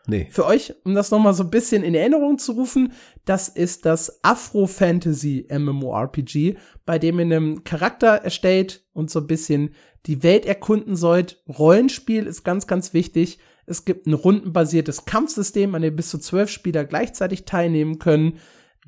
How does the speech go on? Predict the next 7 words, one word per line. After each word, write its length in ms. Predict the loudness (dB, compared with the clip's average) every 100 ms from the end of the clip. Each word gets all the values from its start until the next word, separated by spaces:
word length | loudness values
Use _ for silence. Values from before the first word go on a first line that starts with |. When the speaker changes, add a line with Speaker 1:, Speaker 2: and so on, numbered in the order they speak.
| -10
Speaker 2:
Gear 260 | 2 6 6
Grind 440 | 6 4 4 0
soll 220 | 0 0
nicht 160 | 2 -2
so 160 | -4 -4
wichtig 380 | -4 -2 -2
sein, 440 | 2 2 4 2